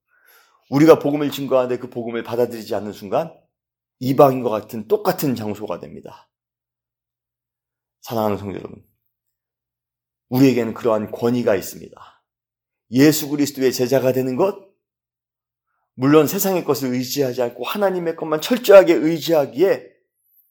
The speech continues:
세상의 것으로서는 우리가 좀 부족할 수도 있습니다. 우리가 좀 세상에 비해 좀 연약한 모습을 가지고 있을 수가 있습니다.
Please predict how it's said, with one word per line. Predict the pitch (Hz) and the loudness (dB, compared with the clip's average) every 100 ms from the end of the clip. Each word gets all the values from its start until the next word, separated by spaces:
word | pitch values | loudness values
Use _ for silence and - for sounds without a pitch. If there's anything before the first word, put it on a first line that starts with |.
| _ _ _ _ _ _ | _ _ _ _ _ _
세상의 | - 202 214 202 | -4 2 4 4
것으로서는 | 196 180 170 156 156 156 147 | 2 0 0 -4 -2 -4 -2
우리가 | 131 151 | -2 0
좀 | 165 127 | -2 -4
부족할 | - 214 220 - 196 | 0 0 0 0 -4
수도 | - 233 | -4 -4
있습니다. | 277 - 120 101 62 53 55 - _ _ _ _ _ _ _ _ _ _ _ _ _ _ _ _ _ _ _ - | -6 -6 -8 -6 -6 -6 -8 -12 _ _ _ _ _ _ _ _ _ _ _ _ _ _ _ _ _ _ _ -2
우리가 | 160 185 165 | 8 8 8
좀 | 180 165 120 _ _ _ _ _ _ _ _ _ - | 2 -2 -10 _ _ _ _ _ _ _ _ _ 0
세상에 | 214 208 214 190 | 4 6 8 6
비해 | 170 170 | 6 4
좀 | 170 156 | 2 4
연약한 | 143 202 208 202 156 | 6 8 6 4 0
모습을 | 147 143 143 147 | -2 -4 -6 -4
가지고 | 131 151 156 | -4 -4 -4
있을 | 147 151 | -4 -8
수가 | - 127 | -2 -2
있습니다. | 110 127 127 104 71 - | -2 -6 -8 -8 -8 -10